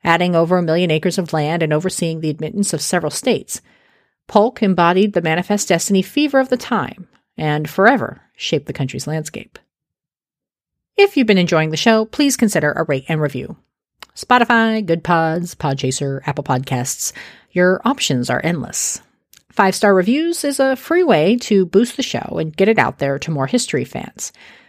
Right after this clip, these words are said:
And for source material, transcripts, and other ways you can support the show, head on over to the website at w w w dot civics and coffee dot com.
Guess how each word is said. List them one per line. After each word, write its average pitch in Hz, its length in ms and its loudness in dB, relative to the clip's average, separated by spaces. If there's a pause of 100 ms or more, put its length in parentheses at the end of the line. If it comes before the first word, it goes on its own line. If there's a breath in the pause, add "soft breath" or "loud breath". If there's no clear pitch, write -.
(200 soft breath)
And 160 280 0
for 185 100 0
source 370 320 4
material, 131 520 0
transcripts, - 640 -2
and 190 340 0 (140)
other 320 180 4
ways - 340 -2
you 185 140 0
can 160 120 -2
support 151 340 -2
the - 80 -10
show, - 320 -6 (260)
head 247 220 2
on 262 120 4
over 214 200 4
to 226 140 0
the 240 80 2
website 131 440 -2
at 165 260 -2 (460 soft breath)
w 143 380 2
w 127 320 -2
w 302 400 2 (400)
dot 349 300 0 (340)
civics 180 340 0
and 165 100 -4
coffee 202 400 2 (340)
dot - 180 2
com. - 340 -6